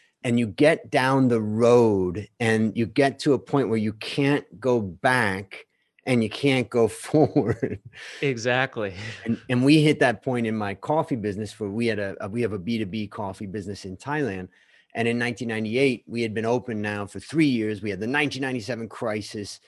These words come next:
Speaker 1: We had to move into the factory. We're, we're in this factory in the middle of the boondocks and outside of Bangkok, you know, and we're like, "Oh, we're about to lose everything." And you, you literally can't move.
Speaker 2: Yeah.
Speaker 1: You know,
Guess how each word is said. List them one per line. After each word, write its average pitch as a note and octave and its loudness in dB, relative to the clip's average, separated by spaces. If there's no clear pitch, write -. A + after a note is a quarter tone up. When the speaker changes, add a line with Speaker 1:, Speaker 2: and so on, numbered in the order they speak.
Speaker 1:
We A#2+ -2
had A2+ 0
to G#2+ -4
move C#3 4
into C3 2
the A2+ -2
factory. A2 -8
We're, G2+ -10
we're A2+ -12
in D#3+ 2
this C#3 0
factory A2+ -4
in G2+ -6
the G#2 -6
middle C#3 0
of A2+ 0
the G#2+ -4
boondocks A2 -4
and G#2 -8
outside A#2 -6
of G2 -8
Bangkok, G2+ -4
you B2+ 2
know, A2 -2
and A2+ -4
we're A#2 -2
like, A2 -6
"Oh, C#3+ 0
we're C#3 0
about C3+ 2
to C3+ -4
lose B2 -2
everything." B2+ 0
And C3+ 2
you, C#3 -6
you E3 2
literally G3 4
can't D3 0
move. F3+ 2
Speaker 2:
Yeah. A#2+ -2
Speaker 1:
You D3+ 4
know, B2 0